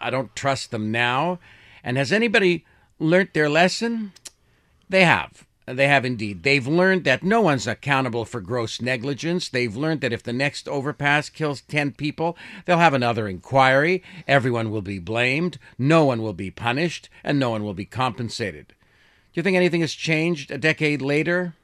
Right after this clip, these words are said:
Do you feel any safer on the roads? You can call five one four seven nine zero zero eight hundred, text five one four eight hundred, or get us on Facebook and Twitter at C J A D eight hundred. Joining me this morning on your Gang of Four,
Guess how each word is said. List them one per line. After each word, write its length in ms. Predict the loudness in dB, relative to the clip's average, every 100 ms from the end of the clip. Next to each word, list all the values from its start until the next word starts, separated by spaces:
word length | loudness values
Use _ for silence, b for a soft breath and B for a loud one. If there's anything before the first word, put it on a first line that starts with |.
| _ _
Do 60 | -10
you 40 |
feel 220 | -4 -2
any 140 | 0 -2
safer 680 | -2 0 0 0 -4 -6 -8 _ _ -6
on 160 | -2
the 80 | 0
roads? 440 | 0 0 -2 -6 -16 B B
You 60 | -2
can 40 |
call 180 | 2 2
five 300 | 4 2 2
one 140 | -2
four 240 | -4 -4 -2
seven 320 | -2 -2 -2
nine 180 | -2 -4
zero 300 | -4 -4 -4
zero 340 | -6 -6 -6
eight 140 | -8
hundred, 340 | -10 -10 -10 -6
text 480 | -4 -4 -10 -18 -20 B B B B
five 420 | 2 4 6 4
one 200 | -4 -8
four 340 | -8 -6 -4
eight 220 | -4 -6
hundred, 240 | -4 -4 -4
or 40 |
get 200 | -4 -2
us 120 | -2
on 160 | -4 -6
Facebook 500 | -6 -8 -6 -8 -8
and 100 | -8
Twitter 380 | -6 -6 -6 -10 b b b
at 160 | -14
C 220 | -10 -10 -8
J 160 | -8
A 260 | -10 -10 -10
D 300 | -8 -10 -10 -12
eight 160 | -12
hundred. 320 | -10 -10 -10
Joining 240 | -4 0 0
me 60 | -2
this 160 | -2
morning 320 | -2 0 -2 -6 B B B
on 140 | -2
your 140 | 0 2
Gang 260 | 2 0
of 80 | -2
Four, 500 | -6 0 4 4 2